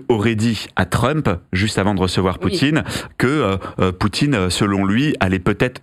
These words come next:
Speaker 1: regretter son aventure, euh, son aventure en Ukraine. Donc c'est un
Speaker 2: Exactement.
Speaker 1: signal
Speaker 2: Oui.
Speaker 1: faible de plus sur, euh, est-ce qu'il est en train de s'enliser et tout. Mais, mais c'est peut-être contre-intuitif,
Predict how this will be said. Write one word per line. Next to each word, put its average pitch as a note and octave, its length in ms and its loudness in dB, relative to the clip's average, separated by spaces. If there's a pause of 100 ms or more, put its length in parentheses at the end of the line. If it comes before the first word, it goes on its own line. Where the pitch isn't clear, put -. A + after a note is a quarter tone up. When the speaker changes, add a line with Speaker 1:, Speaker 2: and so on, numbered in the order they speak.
Speaker 1:
regretter G2+ 720 2 (440)
son G2 280 0
aventure, F#2+ 560 0 (180)
euh, F#2 120 2
son G2 180 0
aventure G2 480 0 (140)
en G#2 120 2
Ukraine. G2 300 0
Donc F#2 140 0
c'est - 180 0
un A#2+ 40 2
Speaker 2:
Exactement. A#2+ 180 0
Speaker 1:
signal A#2 240 2
Speaker 2:
Oui. C4 60 0
Speaker 1:
faible A#2+ 340 2
de G#2+ 100 4
plus C#3+ 460 0 (260)
sur, B2 320 2
euh, G2+ 360 2
est-ce G#2+ 200 0
qu'il A#2 120 0
est - 40 2
en A2+ 80 0
train - 160 0
de A2+ 80 2
s'enliser A2 400 2
et G#2+ 60 0
tout. F#3 160 2 (280)
Mais, C3+ 600 0
mais C#3 300 2
c'est - 160 0
peut-être A2+ 160 0
contre-intuitif, A#2+ 680 0